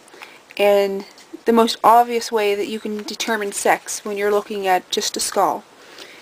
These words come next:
is that the does don't have any indication of horns.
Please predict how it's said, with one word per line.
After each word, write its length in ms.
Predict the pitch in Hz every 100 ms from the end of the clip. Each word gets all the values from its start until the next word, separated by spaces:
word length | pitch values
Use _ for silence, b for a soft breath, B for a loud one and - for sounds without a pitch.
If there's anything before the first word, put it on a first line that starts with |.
| -
is 140 | 208
that 260 | 202 190 -
the 160 | - 196
does 600 | 233 233 190 208 - - - _ -
don't 260 | 220 226 -
have 300 | 220 202 208 -
any 260 | 233 240 185
indication 540 | 202 208 214 - 208
of 140 | 196
horns. 520 | - 175 - - -